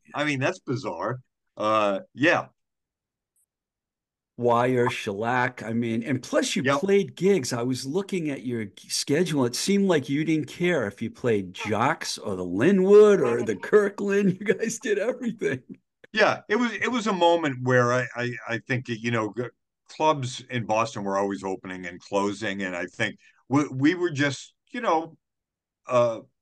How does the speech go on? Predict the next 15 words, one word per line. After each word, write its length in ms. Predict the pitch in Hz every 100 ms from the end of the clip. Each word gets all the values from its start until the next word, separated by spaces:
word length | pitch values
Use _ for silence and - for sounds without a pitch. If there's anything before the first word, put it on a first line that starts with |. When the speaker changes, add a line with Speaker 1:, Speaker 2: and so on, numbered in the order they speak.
| -
Speaker 1:
a 60 | 135
working 580 | 131 135 151 - 127 110
band. 480 | 107 117 117 101 98
So 320 | - 107 101 - _ _ _ _ _ _ _ _ -
whatever 420 | 139 160 170 143
came 320 | 135 156 139
up, 200 | 160 135
we 80 | 127
would 160 | 131 127
check 240 | 135 120
it 100 | 92
out. 200 | 85 - _ _ _ _ _ _ _ _ _ _ _ _ _ _ _
Speaker 2:
Okay, 400 | - 135 180 147
so, 500 | 117 - 120 113 113 123
uh, 300 | 123 107